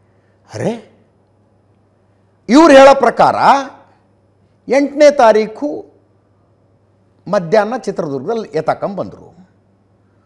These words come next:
ಬಂದು ಮರ್ಡರ್ ಮಾಡಿ ಒಂಬತ್ತನೇ ತಾರೀಕು ಬೆಳಗ್ಗೆ ಮಧ್ಯರಾತ್ರಿ ಬಾಡಿ ಎಸ್ದಿದ್ದಾರೆ. ಆ ಕೊಲೆ, ಕಿಡ್ನ್ಯಾಪ್ ಮಾಡ್ಕೊಂಡು ಎತ್ತಾಕೊಂಬಂದು ಹೊಡಿತಾ ಇರುವಾಗ, ಹಣಕಾಸಿನ ವ್ಯವಹಾರಕ್ಕೆ ಹೊಡಿತಾ ಇರುವಾಗ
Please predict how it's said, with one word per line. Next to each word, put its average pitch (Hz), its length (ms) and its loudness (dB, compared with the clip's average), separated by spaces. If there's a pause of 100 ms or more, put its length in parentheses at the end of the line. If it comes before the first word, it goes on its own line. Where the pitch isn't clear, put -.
(420)
ಬಂದು 311 380 2
ಮರ್ಡರ್ 226 360 2
ಮಾಡಿ 151 440 -10 (360)
ಒಂಬತ್ತನೇ 302 420 -2
ತಾರೀಕು 190 340 -6
ಬೆಳಗ್ಗೆ 160 520 -4 (260)
ಮಧ್ಯರಾತ್ರಿ 175 800 -4
ಬಾಡಿ 151 320 -2
ಎಸ್ದಿದ್ದಾರೆ. 98 760 -10 (1040)
ಆ 226 360 -2
ಕೊಲೆ, 160 640 0
ಕಿಡ್ನ್ಯಾಪ್ 117 600 -2
ಮಾಡ್ಕೊಂಡು 117 720 -4
ಎತ್ತಾಕೊಂಬಂದು 143 1120 -4
ಹೊಡಿತಾ 247 440 0
ಇರುವಾಗ, 131 440 -2
ಹಣಕಾಸಿನ 233 560 -4
ವ್ಯವಹಾರಕ್ಕೆ 180 420 -2
ಹೊಡಿತಾ 170 320 -10
ಇರುವಾಗ 82 440 -12